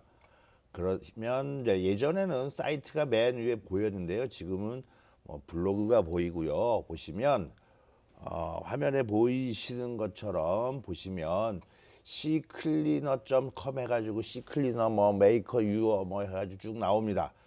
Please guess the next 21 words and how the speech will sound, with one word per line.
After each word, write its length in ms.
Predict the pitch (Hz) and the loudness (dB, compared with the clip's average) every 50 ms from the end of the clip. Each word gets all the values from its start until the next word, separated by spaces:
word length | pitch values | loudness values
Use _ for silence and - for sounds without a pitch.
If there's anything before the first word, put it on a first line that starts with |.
| _ _ _ _ | _ _ _ _
요걸 360 | 85 85 92 110 117 120 110 | -6 -2 0 2 2 2 0
클릭하셔도 640 | - - 147 143 139 - 120 120 127 127 117 117 110 | -2 -4 -4 -4 -4 -6 -8 -6 -4 -4 -4 -4 -2
되고 480 | 98 98 90 101 120 131 143 143 - - | -2 -2 0 0 2 2 2 2 0 -2
바로 240 | - - 101 107 | -4 -2 -2 -2
밑에 200 | 101 92 85 95 | -2 -4 -6 -8
걸 220 | 85 - 98 95 85 | -8 -6 -6 -6 -6
클릭하셔도 600 | - - 120 110 - - 98 98 104 98 101 90 | -6 -8 -8 -8 -8 -8 -8 -8 -6 -6 -4 -4
되고요. 640 | 90 87 82 80 82 76 71 78 87 101 120 127 127 - - - - - - - | -4 -4 -4 -4 -4 -4 -2 0 2 2 2 2 0 -4 -10 -20 -20 -20 -20 -12
아니면, 720 | - - 98 107 113 110 117 131 147 160 170 170 175 175 - - - _ _ _ _ _ - | -8 -4 -2 -2 0 2 4 6 6 6 6 4 2 -2 -6 -10 -16 _ _ _ _ _ -12
어, 240 | - 85 90 92 90 | -6 -4 -2 -2 -2
주소창에다가 1080 | - - 101 98 123 117 - - 98 113 117 110 101 98 90 92 90 92 98 117 117 | -4 -4 -2 0 0 0 0 -2 -8 -8 -6 -2 -2 0 0 2 2 2 2 2 2
더블유 320 | - 123 120 127 123 110 - | 2 4 4 4 4 2 2
더블유 400 | 110 107 107 113 113 113 107 104 | 2 2 2 2 0 0 -2 -2
더블유 360 | - 101 104 113 110 104 85 - | -2 -2 -2 -2 -2 -4 -6 -6
점 400 | - 101 90 87 87 98 107 120 | -4 -2 0 2 2 0 -2 -4
씨 320 | 110 - - - 110 110 101 - | -8 -10 -10 -8 -8 -8 -8 -8
클리너 440 | - 131 120 117 107 110 104 95 - | -8 -8 -6 -6 -4 -4 -6 -6 -6
점 260 | - 101 87 85 95 | -4 -4 -4 -4 -6
씨씨 420 | - - 107 107 - - - 107 | -8 -10 -12 -12 -12 -12 -14 -14
클리너 480 | - - - 117 120 117 113 110 101 101 | -14 -10 -8 -6 -4 -4 -4 -4 -6 -6
점 520 | - 104 90 87 92 104 117 135 147 151 | -4 -2 0 0 0 -2 -2 -4 -8 -10